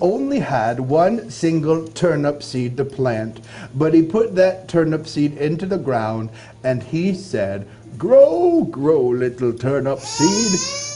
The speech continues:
grow up big and strong." And every day, the farmer watched as the turnip grew and grew and grew into a great big enormous turnip.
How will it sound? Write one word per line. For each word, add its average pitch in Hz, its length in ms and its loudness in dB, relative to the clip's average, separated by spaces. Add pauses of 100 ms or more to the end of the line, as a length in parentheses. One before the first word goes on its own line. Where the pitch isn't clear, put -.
(140)
grow 147 520 4
up 143 340 0
big 381 800 4
and 208 420 2
strong." 127 640 0 (960)
And 98 280 -10
every 208 460 2
day, 135 540 2 (300)
the 113 140 -2
farmer 175 480 6
watched 117 600 0 (300)
as 135 220 0
the 131 100 2
turnip 135 560 -2
grew 135 720 2 (560)
and 143 340 0
grew 151 880 2 (360)
and 180 320 4
grew 220 440 6
into 180 480 2
a 135 100 2
great 143 640 -2
big 190 380 6
enormous 185 1000 0
turnip. 139 640 -2